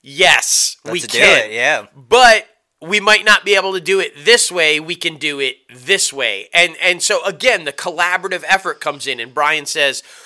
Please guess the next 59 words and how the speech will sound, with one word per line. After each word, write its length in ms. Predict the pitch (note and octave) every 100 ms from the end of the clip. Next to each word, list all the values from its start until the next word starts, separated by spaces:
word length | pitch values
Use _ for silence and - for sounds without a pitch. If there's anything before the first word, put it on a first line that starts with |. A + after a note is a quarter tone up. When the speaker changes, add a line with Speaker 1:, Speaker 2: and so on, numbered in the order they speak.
| - - _ _ -
Speaker 1:
"I 140 | F#3
can, 180 | G#3+ G#3+
I 140 | F3+ G3
can 140 | F#3+
totally 380 | - A3+ A#3 A3+
do 120 | F#3+
your 180 | G#3+ F#3+
vision, 340 | F#3+ F#3 F#3
but 160 | D#3+ D#3
we're 100 | D#3+
not 200 | F3 E3+
gonna 140 | F3+
be 120 | E3+
able 180 | E3 D#3
to 80 | D3+
do 160 | D3 D3+
it 160 | C#3
this 220 | F#3 F#3+
way. 140 | D#3 D3
We're 160 | C#3+
gonna 180 | C#3+ D3
have 240 | C3 E3+ -
to 80 | D3
shoot 260 | - E3+
it 160 | C#3+ -
this 240 | G#3 -
way 240 | E3 D#3 D3+
with 200 | D3 C#3+
the 60 |
same 320 | D3 - G3 G#3
effect 400 | G3 G3+ F#3+ -
that 140 | D3+
what 160 | E3+ D#3+
you're 120 | E3+
trying 280 | - D#3+ D#3+
to 80 | D3
do." 160 | F#3
So 200 | - E3
at 120 | D3+
no 140 | F3+ C#4
point 320 | C#4 C4 A#3
does 140 | F#3+
he 100 | E3
change 400 | E3+ - F#3 E3
the 120 | C3+ D3
vision, 680 | - C#4 D#4+ E3+ C#3+ C3+ _ _ - _
but 200 | G#3+ G#3+
the 100 | G3
visual 1040 | E3 C3 B2 D4+ E4+ C#4 F#3 D3 C3 B2 - _ _ _ _ _ -
changes 640 | - - G3 C#3+ A#2+ - - - -
to 120 | G#3+
get 380 | C#3+ G#3 G#3+ F3
the, 220 | F3+ D#3+ C3 -
to 140 | G3+
get 200 | F#3 F#3
to 100 | G3+
the 100 | F3+
point, 400 | - D4+ A3+ C3+
right? 340 | C#3 F#3+ A#3+